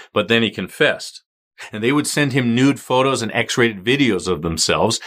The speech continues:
thinking they were flirting with this sort of Justin Bieber-looking guy. As if that wasn't bad enough, he was also using his stepsister's name as a profile name to convince these girls that they were talking to another girl. Anything he got, he saved, and he even used some kind of Dropbox system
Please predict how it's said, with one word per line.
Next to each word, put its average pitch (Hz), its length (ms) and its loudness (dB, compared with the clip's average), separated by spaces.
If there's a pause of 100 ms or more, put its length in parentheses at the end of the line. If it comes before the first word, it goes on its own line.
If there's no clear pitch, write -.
(220)
thinking 175 400 0
they 123 80 4
were 131 160 2
flirting 156 520 0
with 120 120 -6
this 120 260 2 (220)
sort 175 260 0
of 101 160 -2
Justin 135 440 -2
Bieber-looking 95 600 0
guy. 76 300 0 (340)
As 139 160 -2
if 160 120 -4
that 180 180 0
wasn't 151 280 -2
bad 139 200 2
enough, 156 360 0 (140)
he 147 100 4
was 139 120 4
also 196 340 0
using 139 320 2
his 120 160 2
stepsister's 127 680 0
name 123 340 0 (140)
as 107 140 0
a 110 40 4
profile 127 640 0
name 101 180 2
to - 100 -8
convince 123 460 0
these 107 240 -2
girls 85 340 0 (180)
that 120 100 -10
they 143 100 4
were 139 140 0
talking 156 380 0
to 135 140 2
another 117 260 2
girl. 107 600 0 (460)
Anything 135 460 -2
he 117 160 0
got, 120 340 -2
he 117 140 -4
saved, 120 500 0
and 113 100 -2
he 120 180 2
even 123 200 2
used 120 240 2
some 117 140 0
kind 107 180 -2
of 90 100 -6
Dropbox 110 560 -2
system 87 380 0